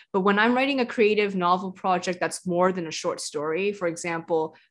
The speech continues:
you know, one hundred pages or two hundred pages, there's no immediate short-term goal that I can see. "Oh, yeah, okay, I have to finish chapter two, and,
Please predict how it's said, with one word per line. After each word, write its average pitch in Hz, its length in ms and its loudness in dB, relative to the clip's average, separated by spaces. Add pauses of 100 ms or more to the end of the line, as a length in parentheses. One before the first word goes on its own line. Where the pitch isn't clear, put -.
you 180 80 -6
know, 170 80 -2
one 165 220 -2
hundred 180 280 -2
pages 175 440 0
or 165 60 -6
two 196 180 -6
hundred 196 260 -4
pages, 202 460 -2
there's 208 180 2
no 220 320 0
immediate 202 640 -2
short-term 190 640 -2
goal 214 400 4
that 180 140 0
I 170 100 -2
can 180 160 -6
see. 226 500 -2 (300)
"Oh, 226 200 8
yeah, 226 240 6
okay, 214 300 2
I 160 100 2
have 208 160 -4
to 214 140 -8 (120)
finish 202 300 0
chapter 190 340 -2
two, 202 560 4
and, 180 260 -2